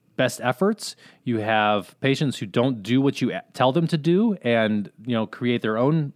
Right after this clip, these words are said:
problems. Um, you have, uh, all kinds of situations that can lead to, you know, creating this, the conditions that are just ripe for burnout. Uh, and that's why, you know, a lot of people who I talk with, and there's a decent amount of literature out there talking about the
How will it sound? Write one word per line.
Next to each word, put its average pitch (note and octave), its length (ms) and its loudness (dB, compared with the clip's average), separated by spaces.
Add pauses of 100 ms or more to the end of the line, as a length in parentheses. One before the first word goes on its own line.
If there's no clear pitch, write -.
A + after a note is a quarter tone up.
problems. E3 560 0 (340)
Um, G#2+ 300 0
you A#2 140 -2
have, G#2+ 480 0
uh, F2+ 420 -8 (220)
all F#3 120 2
kinds F3 300 2
of C3 80 -2
situations B2 840 -2
that A#2+ 180 -4
can A2+ 260 -4
lead D3 200 -2
to, B2+ 140 -8 (220)
you A2+ 140 -8
know, G#2 200 -6 (180)
creating B2 400 0
this, A2+ 260 -4
the A#2+ 160 -8
conditions B2 400 -2
that A2 100 0
are G#2 60 0
just A3 280 -2
ripe A2+ 440 -2
for G#2 160 -8
burnout. G#2+ 640 -4 (480)
Uh, G#2+ 240 -2
and A#2+ 200 -2
that's D3+ 180 -2
why, C3 280 4
you A#2 240 -2
know, G#2 120 -2
a G#2+ 40 0
lot B2 180 2
of B2 60 -4
people A#2 220 -2
who A2+ 100 0
I A#2 120 2
talk A#2 360 -2
with, A2+ 200 0
and A2+ 80 -4
there's G#2+ 200 -4
a A#2+ 40 -12
decent A#2 240 -6
amount G#2+ 200 0
of F#2+ 100 -4
literature C#3 360 0
out G2 160 0
there G2+ 260 -2 (400)
talking F3 340 0
about G#2 460 0
the A2 400 0